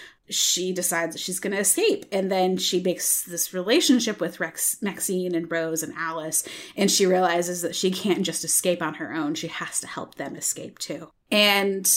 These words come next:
I just thought, like, the way that the four of these girls come together and really, like, their experiences bring them together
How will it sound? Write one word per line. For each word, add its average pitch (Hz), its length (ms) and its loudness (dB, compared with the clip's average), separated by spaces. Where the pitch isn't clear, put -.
I 226 240 8
just 302 320 4
thought, 208 320 4
like, 185 380 0
the 202 120 2
way 196 340 2
that 190 200 0
the 180 80 -2
four 180 340 0
of 180 100 -2
these 170 200 -2
girls 165 260 -2
come 180 320 0
together 180 640 -2
and 185 400 -2
really, 170 580 -2
like, 160 160 -6
their 160 160 -2
experiences 180 800 -2
bring 175 220 0
them 165 140 2
together 165 600 -4